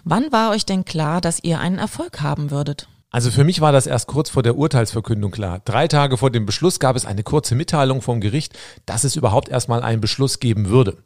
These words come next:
Speaker 2: Das war ein bisschen so wie Weihnachten. Bekomme ich nun ein neues Fairphone drei Plus oder doch nur ein paar hässliche Hemden und Krawatten, die ich dann am Ende gar nicht anziehen werde?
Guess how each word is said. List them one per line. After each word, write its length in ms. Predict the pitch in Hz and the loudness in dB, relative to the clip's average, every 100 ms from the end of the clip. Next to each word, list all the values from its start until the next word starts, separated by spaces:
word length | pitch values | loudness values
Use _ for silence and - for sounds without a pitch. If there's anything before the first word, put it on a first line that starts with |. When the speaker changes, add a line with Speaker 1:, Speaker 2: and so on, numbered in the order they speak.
| _ _ | _ _
Speaker 2:
Das 200 | 101 120 | -6 -2
war 100 | 117 | 0
ein 140 | 117 | 0
bisschen 260 | 147 - 135 | 0 0 2
so 140 | 123 | 4
wie 100 | 117 | 4
Weihnachten. 460 | 104 135 139 - 87 | 4 2 0 -2 -6
Bekomme 280 | - 139 151 | -6 -4 -2
ich 120 | 104 | 0
nun 160 | 123 | 0
ein 180 | 110 107 | 0 -2
neues 400 | 104 147 160 123 | 0 0 0 0
Fairphone 460 | - 139 151 135 120 | 0 0 0 2 0
drei 240 | 123 107 | 0 -2
Plus 320 | 98 156 190 - - - | 0 0 0 -4 -12 -12
oder 200 | 233 196 | 2 4
doch 140 | 151 131 | 4 4
nur 120 | 131 | 2
ein 80 | 120 | 2
paar 140 | 113 | 0
hässliche 400 | 110 135 120 107 | 0 0 -2 0
Hemden 300 | 104 120 - | 0 0 -2
und 100 | 110 | -4
Krawatten, 420 | 104 90 87 113 - - - | -2 -2 -2 -2 -6 -10 -16
die 100 | 175 | -8
ich 100 | 143 | -4
dann 160 | 127 110 | -2 -2
am 100 | 110 | -2
Ende 260 | 104 101 | -2 -2
gar 180 | 104 90 | -2 -2
nicht 180 | 98 104 | -2 -4
anziehen 360 | 90 90 95 82 | -4 -4 -4 -6
werde? 240 | 80 80 | -8 -12